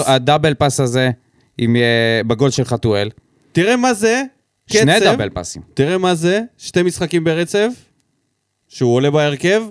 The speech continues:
Speaker 1: במשחק הראשון הוא לא ניסה את הדברים האלה. במשחק השני פתאום הוא מראה עוד קצת מהדברים שלו. הגנתית, אין ספק שהוא לא מ-, מגן.
Speaker 2: אמרת שמשחק קודם היה לו הכי הרבה
Speaker 1: נכון.
Speaker 2: חילוצי כדור.
Speaker 1: נכון.
Speaker 2: והמשחק הזה הכי הרבה עיבודי כדור.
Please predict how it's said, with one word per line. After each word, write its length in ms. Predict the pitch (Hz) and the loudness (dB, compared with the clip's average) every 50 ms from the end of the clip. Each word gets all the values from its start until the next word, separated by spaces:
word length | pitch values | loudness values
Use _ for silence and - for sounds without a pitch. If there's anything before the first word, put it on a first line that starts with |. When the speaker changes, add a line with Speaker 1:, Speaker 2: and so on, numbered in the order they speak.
| - _ - | -14 _ -4
Speaker 1:
במשחק 460 | 123 123 131 123 - - 170 165 180 | -2 -2 -2 -2 -2 -2 -2 0 0
הראשון 420 | 175 160 156 147 - 185 170 165 165 | 0 0 0 0 0 0 0 0 2
הוא 120 | 160 160 | 2 2
לא 120 | 180 202 | 2 0
ניסה 320 | 214 240 233 - 233 180 151 | 0 -2 -2 -2 0 0 0
את 80 | - | 0
הדברים 420 | 143 123 113 113 113 110 110 107 104 | -2 -2 -2 -2 -2 -2 -2 -2 -4
האלה. 180 | 98 95 92 92 - _ _ _ _ _ - | -4 -6 -6 -8 -10 _ _ _ _ _ -4
במשחק 380 | 113 113 120 - - 165 151 170 | -2 -2 -2 -2 -2 -4 -2 -2
השני 360 | 160 - - 151 160 202 233 | -2 0 0 0 0 0 -2
פתאום 280 | - 233 214 208 202 196 | -2 -2 0 0 2 2
הוא 100 | 202 202 | 2 2
מראה 220 | 208 202 208 220 | 2 2 2 2
עוד 200 | 220 240 269 - | 2 2 0 -2
קצת 300 | - - - 226 165 - | -4 -4 -2 -2 -2 0
מהדברים 420 | 139 120 113 107 104 107 104 101 98 | -2 -2 -2 -2 -4 -4 -4 -6 -6
שלו. 180 | - - - - _ _ _ _ _ _ _ _ _ _ | -8 -10 -10 -10 _ _ _ _ _ _ _ _ _ _
הגנתית, 680 | 123 127 135 160 165 175 180 175 - 240 262 285 - - - - | -6 -2 0 0 2 2 0 0 0 0 0 0 -2 -4 -4 -2
אין 180 | 202 226 233 | -2 -2 -2
ספק 440 | - - 214 185 - - 208 214 208 - | -2 -2 -2 -2 0 0 0 0 0 -2
שהוא 360 | - - 190 160 143 143 139 | 0 0 2 2 4 2 4
לא 640 | 143 165 180 190 196 190 190 185 175 165 156 147 123 | 4 4 4 4 4 4 2 2 2 0 0 -2 -4
מ-, 80 | 127 131 - _ _ _ _ 135 127 | -6 -10 -10 _ _ _ _ 0 0
מגן. 360 | 131 131 - 151 175 180 180 | 0 2 2 2 2 2 2
Speaker 2:
אמרת 360 | - 110 113 117 120 117 - 123 113 | 2 2 2 2 2 2 2 0 0
שמשחק 720 | - - 127 117 117 113 110 107 110 107 - - 127 120 - | 0 0 2 2 2 2 2 0 0 -2 0 -2 -2 0 0
קודם 300 | 127 120 110 120 117 117 | 0 0 2 2 2 2
היה 140 | 117 117 113 | 2 2 2
לו 100 | 113 113 | 2 0
הכי 200 | - - 131 117 | 0 0 -2 0
הרבה 340 | 113 113 110 113 113 110 | 0 0 0 0 2 2
Speaker 1:
נכון. 320 | 110 110 110 110 147 147 151 170 190 220 | 2 2 2 4 4 4 4 2 2 2
Speaker 2:
חילוצי 160 | - - 233 | 0 0 0
כדור. 540 | 151 139 139 156 170 175 180 185 185 190 - | -2 0 0 2 2 2 2 2 0 -2 -2
Speaker 1:
נכון. 420 | 123 131 - 185 139 117 98 92 - - _ _ - | -4 -2 0 0 0 0 -2 -6 -12 -18 _ _ -4
Speaker 2:
והמשחק 380 | 104 104 104 - - 117 - | -4 -2 -2 -2 -4 -2 -2
הזה 140 | 123 110 120 | -2 -2 -2
הכי 220 | 113 - - 131 120 | -4 -2 -2 -2 -2
הרבה 180 | 113 110 117 | 0 0 0
עיבודי 340 | 113 110 101 113 107 107 104 | 0 0 0 0 0 0 -2
כדור. 260 | - 95 78 80 80 | -2 -4 -6 -6 -8